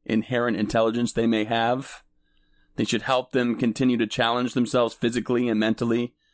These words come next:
and spiritually so that they can have successes, but also make mistakes and learn from them,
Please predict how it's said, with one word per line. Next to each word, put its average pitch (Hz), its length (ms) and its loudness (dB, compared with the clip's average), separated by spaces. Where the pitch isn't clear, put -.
and - 220 -2
spiritually 123 640 2
so - 140 -2
that 104 80 2
they 101 160 0
can 107 140 0
have 107 200 0
successes, 107 720 0
but 101 300 0
also 113 300 0
make 107 220 2
mistakes 104 480 0
and 104 140 0
learn 101 220 0
from 101 240 0
them, 104 220 2